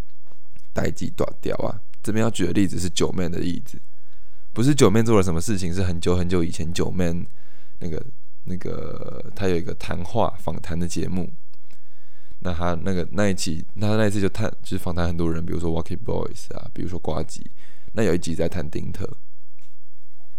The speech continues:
大家知道就是丁特剁起来，丁特剁起来，就哭哭，哭哭脸婴儿刷起来。那个时候他那一集嘛，丁特就在解释自己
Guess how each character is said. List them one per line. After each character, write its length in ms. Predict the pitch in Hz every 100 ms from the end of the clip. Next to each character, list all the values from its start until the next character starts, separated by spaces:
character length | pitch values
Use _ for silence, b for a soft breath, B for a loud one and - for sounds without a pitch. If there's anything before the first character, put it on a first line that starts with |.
| - - - - B B B B
大 80 | 92
家 80 | 95
知 60 |
道 140 | 98 95
就 120 | 98
是 40 |
丁 220 | 90 90 90
特 140 | - - -
剁 200 | 156 120
起 200 | - 101
来， 280 | 92 104
丁 280 | 131 131 127
特 180 | 135 113
剁 240 | 131 117
起 140 | 101 -
来， 420 | - 78 101 - B B B B B B B
就 180 | 87 87
哭 240 | - 107
哭， 240 | - 110 98
哭 240 | - 120
哭 160 | - 120
脸 240 | 107 78
婴 160 | 92 90
儿 80 | 82
刷 240 | - 85
起 160 | - -
来。 200 | - - - - - - - b b b b b b
那 100 | 160
个 60 | 143
时 120 | 104
候 100 | 95
他 140 | 104
那 260 | 101 98 107
一 40 | 101
集 160 | 76
嘛， 120 | 78
丁 200 | - 101
特 100 | 104
就 100 | 98
在 80 | 95
解 160 | 92 69
释 200 | - 90
自 120 | 90
己 140 | -